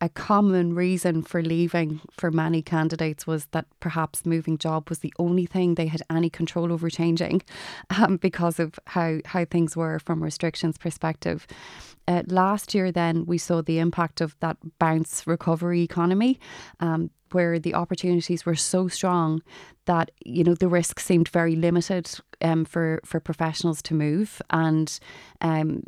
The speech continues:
you know, the, the talent shortage meant that there was huge, um, salary inflation, um, you know, and, and, and bargaining and, and counter offering, um, going on. Um, what we're really seeing now is the impact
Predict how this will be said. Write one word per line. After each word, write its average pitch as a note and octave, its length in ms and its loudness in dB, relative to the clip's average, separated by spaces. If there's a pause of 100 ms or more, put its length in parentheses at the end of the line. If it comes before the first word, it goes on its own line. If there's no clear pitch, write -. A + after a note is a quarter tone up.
you E3 80 2
know, D#3+ 80 0
the, E3 220 -2
the E3+ 80 0
talent E3+ 400 0
shortage D#3+ 480 -2
meant D#3+ 220 0
that D#3 260 -2
there E3+ 120 0
was D#3+ 180 -4
huge, E3 420 0 (400)
um, D#3+ 500 0 (500)
salary F3 400 2
inflation, F3+ 560 2 (320)
um, D#3+ 580 0 (140)
you F3 100 4
know, D#3+ 140 4
and, D#3+ 160 2
and, D#3 240 2
and D#3 200 0
bargaining E3+ 520 2
and, D#3 180 0
and D#3+ 140 4
counter D#3+ 400 0
offering, D#3 400 -2 (320)
um, D#3+ 180 2
going D#3+ 300 0
on. D#3 260 -2 (540)
Um, E3 260 4 (140)
what G#3+ 180 4
we're A3+ 140 6
really G3+ 400 4
seeing F3 480 2
now D#3+ 440 0 (480)
is F3 180 4
the E3+ 220 4
impact F3 680 -2